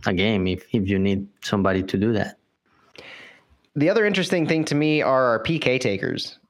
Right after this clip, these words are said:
Speaker 2: Um, you know, I, I was trying to, I tallied up all the goals that we scored this preseason, and the first thing that stood out is the only player with more than one goal is Indiana Vassilev. He has two total goals, but one of his came via P K,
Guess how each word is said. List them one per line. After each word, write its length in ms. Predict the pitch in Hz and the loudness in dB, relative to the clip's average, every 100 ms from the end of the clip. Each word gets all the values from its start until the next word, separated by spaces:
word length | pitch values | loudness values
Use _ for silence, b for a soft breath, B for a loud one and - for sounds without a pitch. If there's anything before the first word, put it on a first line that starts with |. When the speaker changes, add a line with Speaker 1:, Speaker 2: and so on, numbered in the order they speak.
| _ - | _ 0
Speaker 2:
Um, 500 | 117 113 113 113 - | 2 2 2 -2 -2
you 100 | 143 | 2
know, 60 | |
I, 120 | 135 139 143 | 2 2 2
I 40 | |
was 140 | 135 - | 0 0
trying 240 | 170 175 | 0 2
to, 80 | 151 | 2
I 60 | 143 | 2
tallied 340 | 175 214 185 | 2 2 2
up 160 | 170 156 | 2 0
all 80 | |
the 80 | 151 | 0
goals 340 | 135 147 156 139 | 2 2 2 0
that 80 | |
we 80 | 135 | -2
scored 460 | 123 151 143 139 123 | -2 -2 0 0 0
this 160 | 131 | -4
preseason, 680 | - 147 143 135 123 123 123 | -2 -4 0 -2 0 -2 -2
and 400 | 131 127 120 113 | 0 0 -2 -4
the 80 | - | 0
first 220 | 214 254 | 0 0
thing 120 | 190 | 0
that 80 | 139 | -2
stood 220 | - 147 | 0 0
out 340 | 127 127 127 131 | 2 2 0 0
is 560 | 131 127 123 117 104 - _ | 0 2 0 -2 -6 -14 _
the 220 | 123 123 - | -6 -4 0
only 320 | 143 185 175 | 0 0 -2
player 320 | 151 156 156 | 0 0 0
with 100 | 135 | 0
more 240 | 123 135 | 0 0
than 180 | 131 117 | 0 0
one 240 | 117 123 120 | 0 0 0
goal 320 | 143 147 120 | 0 0 0
is 120 | 110 | -2
Indiana 320 | 120 117 107 | -2 -2 0
Vassilev. 560 | 110 120 95 - 101 - _ _ _ _ _ | 0 -2 -4 -6 -8 -14 _ _ _ _ _
He 80 | - | -6
has 80 | 117 - | -6 -4
two 220 | - 170 | -2 0
total 320 | 151 147 127 | 0 0 0
goals, 420 | 110 107 104 104 - B B B _ | 0 0 0 -4 -8 B B B _
but 400 | 143 147 139 - | 0 0 0 -4
one 240 | - 139 226 | -2 0 2
of 80 | 170 | 2
his 260 | 160 143 | 0 0
came 240 | - 143 131 | 0 0 2
via 200 | 135 120 | 0 0
P 180 | 135 | -2
K, 480 | - 147 131 110 123 | 0 0 2 0 -4